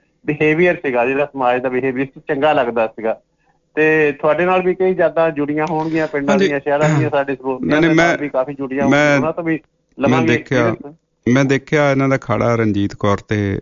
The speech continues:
Speaker 2: ਮੁਹੰਮਦ ਸਦੀਕ ਦਾ ਸਾਡੇ ਪਿੰਡੇ ਲੱਗਿਆ ਸੀ ਤੇ ਆਲੇ ਦੁਆਲੇ ਲੱਗਦੇ ਰਹਿੰਦੇ ਸੀ। ਖੈਰ, ਚਮਕੀਲਾ ਸਾਡੇ ਇਲਾਕੇ 'ਚ, ਅਹ, ਸਾਡੇ ਪਿੰਡਾਂ ਆਲੇ ਦੁਆਲੇ ਨਹੀਂ ਆਇਆ, ਇਹਨਾਂ ਦਾ ਜ਼ੋਰ ਥੋੜ੍ਹਾ ਇੱਧਰ ਨੂੰ ਹੀ ਸੀਗਾ। ਪਰ ਇਹ ਇੱਕ ਤਰ੍ਹਾਂ ਨਾਲ ਠੀਕ ਵੀ ਸੀ।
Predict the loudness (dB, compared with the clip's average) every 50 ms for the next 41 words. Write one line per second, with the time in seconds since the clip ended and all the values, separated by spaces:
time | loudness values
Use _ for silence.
0 | -4 -2 0 2 2 2 0 0 0 0 0 0 2 0 0 -2 -2 -2 -2 -2
1 | 0 0 2 2 2 2 0 0 0 0 0 0 0 0 -2 -4 -4 -4 -10 -20
2 | -20 -20 -20 -20 -16 -6 -2 0 2 2 2 2 2 4 4 4 4 2 2 0
3 | 0 2 2 2 2 2 2 0 0 0 -2 -2 -2 -4 -6 _ _ _ _ _
4 | _ _ _ 0 2 2 2 4 2 2 2 2 0 0 0 0 0 2 2 2
5 | 2 4 4 2 2 2 0 0 0 0 2 2 0 -2 -2 -2 -2 -2 0 0
6 | -2 0 0 -2 -2 -4 -4 -4 -4 -4 -2 -2 -2 0 0 0 0 2 2 2
7 | 2 2 2 2 2 2 2 2 2 2 2 0 0 0 0 2 0 0 0 0
8 | 0 -2 -2 -2 -4 -4 -2 0 0 0 0 0 0 0 -2 -2 -2 -4 -4 -4
9 | -2 -2 -2 -2 -2 0 0 2 2 0 0 0 -2 -2 -2 -4 -6 -10 _ -20
10 | -20 -20 _ _ _ _ _ 0 0 2 2 4 4 2 2 0 -2 -8 _ _
11 | _ _ _ _ _ _ _ _ _ _ _ _ 0 2 4 4 4 4 4 2
12 | 2 0 -2 -6 -10 _ _ _ _ _ _ -4 -4 -4 -4 -4 -2 0 2 2
13 | 2 2 2 2 2 2 0 0 0 -2 -4 _ _ -16 -14 -8 -4 -2 -2 0
14 | 0 2 2 2 2 0 0 -2 -2 -2 -4